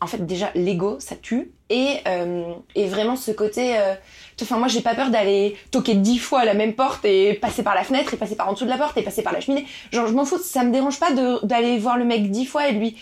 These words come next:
redemander si peut-être qu'il a changé d'avis et qu'il veut bien travailler avec nous.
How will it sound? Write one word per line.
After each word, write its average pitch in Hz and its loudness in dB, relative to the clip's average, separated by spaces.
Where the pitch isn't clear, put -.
redemander 269 2
si 254 -4
peut-être 277 -4
qu'il 254 0
a 240 2
changé 226 2
d'avis 240 4
et 262 2
qu'il 220 0
veut 214 2
bien 226 0
travailler 233 -2
avec 320 -2
nous. 285 0